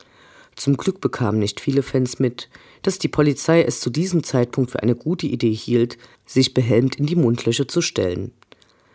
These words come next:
Schiedsrichter Frank Willenburg zeigte eine gute Leistung und verpfiff sich selten. Dynamo kämpfte auf dem Rasen,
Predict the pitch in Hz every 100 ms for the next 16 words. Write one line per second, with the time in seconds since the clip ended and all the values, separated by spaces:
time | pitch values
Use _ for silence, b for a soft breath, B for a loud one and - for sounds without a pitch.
0 | b - - 185 - 156 143 - 107 107
1 | - 120 131 123 127 - - 98 107 104
2 | - 117 127 127 - 139 127 156 185 -
3 | 110 - - - - 101 - 101 92 B
4 | B B B B - 123 120 135 151 -
5 | 90 - 92 - 127 117 117 120 120 123